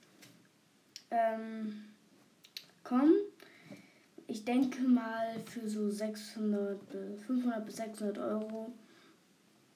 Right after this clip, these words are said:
wird sie bestimmt kosten. Ähm, dann gibt es ja dazu noch das Headset. Und das Headset wird, denke ich, auch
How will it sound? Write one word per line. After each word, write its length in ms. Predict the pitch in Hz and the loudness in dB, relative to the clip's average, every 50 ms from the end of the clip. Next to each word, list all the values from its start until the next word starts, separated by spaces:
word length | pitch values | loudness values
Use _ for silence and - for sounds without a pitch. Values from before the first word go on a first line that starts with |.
| _ _ _ _ - - 220 214 | _ _ _ _ -10 -10 -8 -8
wird 240 | 214 226 233 214 214 | -6 -6 -6 -6 -6
sie 500 | - 226 226 220 220 214 214 208 214 208 - - | -6 -6 -6 -2 0 2 2 2 0 -2 -4 -6
bestimmt 580 | - 208 214 - - - - 254 247 - - - | -6 -6 -6 -6 -6 0 4 6 6 6 4 0
kosten. 720 | - - 202 196 - - - - 254 254 285 285 - - - - - - - - - - - - - _ _ _ _ - | -8 -10 -10 -12 -12 -14 -6 0 2 2 2 2 0 -4 -14 -20 -20 -20 -20 -20 -20 -20 -20 -20 -20 _ _ _ _ -2
Ähm, 640 | - 247 247 247 247 247 247 247 247 240 240 240 247 247 247 - - - - - - - - - - - _ - - _ _ _ _ - | 2 6 6 8 10 10 10 10 8 8 6 4 2 0 -8 -16 -18 -20 -20 -20 -20 -20 -20 -20 -20 -20 _ -20 -20 _ _ _ _ -2
dann 260 | - 226 240 254 262 | 0 2 4 4 4
gibt 260 | 254 247 247 - - - | 4 2 0 -2 -4 -10
es 100 | - - | -8 -6
ja 100 | 240 226 | -4 -2
dazu 320 | 226 226 214 - - 254 | -2 -4 -4 -2 2 2
noch 180 | 254 262 247 247 | 4 4 2 0
das 240 | - 220 208 208 - - - - | -2 -4 -6 -6 -6 -12 -14 -14
Headset. 440 | - 208 208 - - 277 320 403 403 - - - - - - - - - - - - - - - - - _ - - _ _ _ - | -10 -10 -10 -4 0 2 2 2 2 -2 -12 -18 -20 -20 -20 -20 -20 -20 -20 -20 -20 -20 -20 -20 -20 -20 _ -20 -20 _ _ _ 0
Und 560 | 240 247 240 240 240 240 240 233 214 208 208 - - - - - - | 0 2 2 4 4 2 2 2 -2 -4 -8 -10 -12 -12 -14 -8 -2
das 500 | 233 233 226 220 214 208 - - - - | 0 0 0 0 -2 -6 -6 -8 -6 -2
Headset 460 | 247 247 247 - - 240 233 214 214 | 0 0 0 0 0 -2 -2 -2 -4
wird, 260 | 214 214 208 214 - | -4 -6 -6 -6 -6
denke 240 | - 226 226 226 214 | -4 -4 -4 -4 -6
ich, 220 | 208 - - 330 294 | -8 -8 -10 -10 -6
auch 400 | - 214 220 226 226 - - | -2 -2 -2 -2 -2 -8 -12